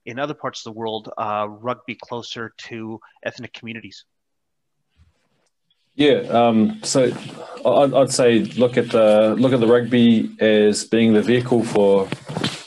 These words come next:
Speaker 2: for, uh, making impacts on communities. So I think it's a, it's a chance. I guess rugby puts us in front of people, and then it's about what we do with,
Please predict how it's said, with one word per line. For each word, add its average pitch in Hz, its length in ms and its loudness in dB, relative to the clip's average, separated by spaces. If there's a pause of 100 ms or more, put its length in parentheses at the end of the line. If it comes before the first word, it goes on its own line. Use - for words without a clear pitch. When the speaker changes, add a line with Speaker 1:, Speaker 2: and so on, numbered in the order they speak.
(120)
Speaker 2:
for, 104 480 2
uh, 101 200 0
making 107 320 2
impacts 123 540 -2
on 98 240 -2
communities. 104 680 -2 (840)
So 107 280 0
I 101 140 0
think - 560 -4
it's - 220 -4
a, 107 400 4 (880)
it's 120 180 -4
a 110 80 -2
chance. 123 540 0 (960)
I 104 60 -4
guess 117 220 -2
rugby 135 320 2
puts - 280 0
us 135 160 0
in 135 120 4
front 147 260 -2
of 143 100 0
people, 180 400 0 (1120)
and 107 160 4
then 110 120 4
it's 107 100 0
about 110 220 2
what 110 180 2
we 107 120 2
do 123 180 4
with, 120 240 0